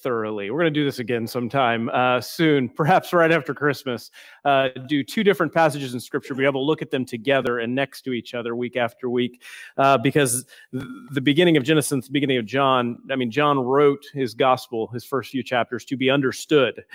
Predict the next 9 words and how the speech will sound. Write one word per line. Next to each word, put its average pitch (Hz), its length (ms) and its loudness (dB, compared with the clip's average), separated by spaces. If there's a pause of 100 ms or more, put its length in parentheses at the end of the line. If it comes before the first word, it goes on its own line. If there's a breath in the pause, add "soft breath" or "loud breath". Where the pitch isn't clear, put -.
(280 loud breath)
uh, 135 180 4
as 135 140 2
a 131 60 4
recreation, 135 840 2
a 120 40 -6
new 156 220 2
work 135 300 -2
of 110 120 -10
God 117 360 -4